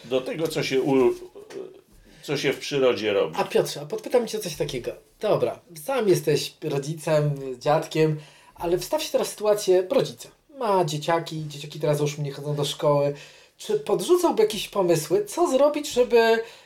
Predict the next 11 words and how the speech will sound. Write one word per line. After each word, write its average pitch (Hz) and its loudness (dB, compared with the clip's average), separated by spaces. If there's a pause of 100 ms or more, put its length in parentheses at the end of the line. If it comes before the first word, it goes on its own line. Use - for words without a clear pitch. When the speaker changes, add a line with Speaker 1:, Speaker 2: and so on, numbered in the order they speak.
(120)
Speaker 2:
zafascynować 208 0
tą, 135 -2
tą, 143 0
tą 143 0
przyrodą, 127 -8
żeby 175 -8
zaciekawić? 226 -2 (160)
Czy 262 -4
nic 285 -2
nie 165 2
robić, 151 2